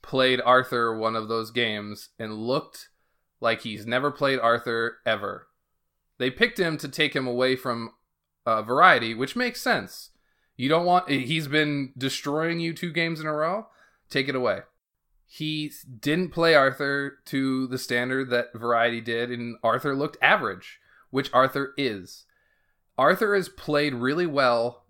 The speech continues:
by good players. It has nothing to do with how strong Arthur is. If y-, you can counter him,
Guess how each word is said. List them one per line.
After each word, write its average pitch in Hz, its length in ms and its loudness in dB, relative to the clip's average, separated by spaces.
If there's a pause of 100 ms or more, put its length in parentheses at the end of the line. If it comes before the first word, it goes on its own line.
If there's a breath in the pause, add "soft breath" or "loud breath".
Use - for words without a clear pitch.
by 113 220 0
good 117 340 -6
players. 110 680 -4 (360)
It 107 60 -4
has 110 140 -4
nothing 131 520 0
to 127 80 -2
do 127 220 -4
with 120 100 -4
how 117 140 0
strong 117 1000 -2
Arthur 113 420 -2
is. 95 320 -6
If 107 120 -10
y-, 117 120 -14
you 131 220 -6
can 131 220 -6
counter 135 320 -4
him, 156 260 -8